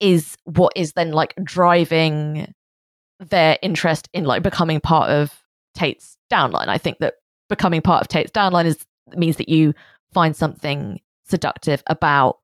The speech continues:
the, about the M L M, about the M L M that he is pushing.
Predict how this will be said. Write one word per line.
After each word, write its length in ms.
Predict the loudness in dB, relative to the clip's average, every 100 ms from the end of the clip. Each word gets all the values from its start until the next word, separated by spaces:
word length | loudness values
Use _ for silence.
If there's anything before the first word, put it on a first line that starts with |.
| _ _ _ _ _ _ _ _
the, 240 | -2 0 -2
about 240 | -2 -2
the 120 | -2 -2
M 120 | 0
L 140 | 2
M, 80 | 0 -2
about 220 | -2 -2
the 120 | -2
M 140 | -2 0
L 120 | 2
M 140 | 2
that 80 | 0
he 180 | 0 2
is 100 | 2
pushing. 440 | 0 0 -2 -8